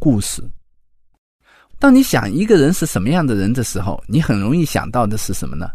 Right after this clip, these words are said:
是人格，对不对？什么是人格呢？你大概就会认为这个人是内向还是外向，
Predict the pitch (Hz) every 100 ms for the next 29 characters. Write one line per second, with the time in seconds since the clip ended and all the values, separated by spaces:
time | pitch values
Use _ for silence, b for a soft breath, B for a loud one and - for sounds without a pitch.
0 | - - 107 95 98 120 76 - - 82
1 | 82 85 - - _ _ _ b b b
2 | - 147 226 269 202 156 131 147 151 151
3 | _ _ b b b - 127 202 196 175
4 | 175 170 170 139 110 113 - 123 95 110
5 | 113 127 135 104 - 131 90 - 104 120
6 | 123 135 107 - 127 85